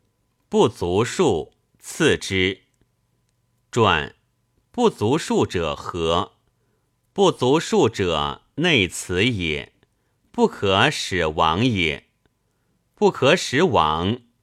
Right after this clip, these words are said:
则其言数位何？遂公义也。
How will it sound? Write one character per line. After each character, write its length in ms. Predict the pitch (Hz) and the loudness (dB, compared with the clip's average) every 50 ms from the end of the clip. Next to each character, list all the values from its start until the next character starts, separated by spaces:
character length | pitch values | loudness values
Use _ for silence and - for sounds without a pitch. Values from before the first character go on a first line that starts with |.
| _ _ _ | _ _ _
则 200 | - - 165 208 | -2 2 2 2
其 340 | 208 - 180 196 208 156 101 | 2 0 0 0 0 0 0
言 340 | 90 90 90 95 113 147 | 0 0 2 2 2 0
数 380 | 165 - - - 240 208 135 120 | -2 -4 -4 -2 0 0 0 0
位 320 | 151 208 196 151 104 82 | 2 0 0 0 -2 -4
何？ 560 | 76 - - - 82 82 82 85 92 98 - _ _ _ _ _ _ _ _ _ _ _ _ _ _ | -6 -8 -10 -8 -4 -2 0 0 0 -2 -4 _ _ _ _ _ _ _ _ _ _ _ _ _ _
遂 480 | - - - 135 123 107 95 87 82 | -16 -8 -2 0 2 2 2 2 0
公 340 | 82 - 131 127 127 131 123 - | -2 -2 0 2 2 2 0 0
义 420 | - 151 151 123 98 85 85 87 | -2 -2 0 0 -2 -2 -4 -6
也。 300 | 85 80 78 73 - _ | -6 -6 -6 -8 -10 _